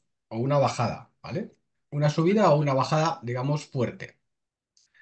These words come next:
Entonces, en algún momento de esa subida o esa bajada, esta que empieza aquí en, en mil quinientos y acaba en cuatro mil cien aproximadamente, pues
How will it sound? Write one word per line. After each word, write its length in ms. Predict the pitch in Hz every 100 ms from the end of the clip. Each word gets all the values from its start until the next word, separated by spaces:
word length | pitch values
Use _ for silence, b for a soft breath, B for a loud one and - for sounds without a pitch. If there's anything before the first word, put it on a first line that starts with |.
| b -
Entonces, 580 | 123 131 117 104 - _
en 120 | - 113
algún 320 | 127 165 185
momento 440 | 185 180 180 170
de 80 | 151
esa 120 | 151
subida 360 | 156 160 165 143
o 40 |
esa 160 | 127 156
bajada, 520 | 143 - 156 135 - -
esta 220 | 131 117
que 80 | 117
empieza 320 | 110 127 120
aquí 220 | 117 127 113
en, 480 | 104 90 90 - _ _ _ _ _ _ b b -
en 220 | 113 113
mil 440 | 131 135 127 120 -
quinientos 920 | 123 139 143 - 98 95 - - - _ -
y 100 | 107
acaba 360 | 104 131 120
en 80 | 98
cuatro 300 | - 101 104
mil 800 | 107 127 127 120 120 117 120 120 -
cien 300 | - 147 139
aproximadamente, 1000 | 104 107 101 113 120 131 135 131 110 127 _ _ _ _ _ _ _ _ _ _ _ _ _ _
pues 640 | 127 123 117 113 107 -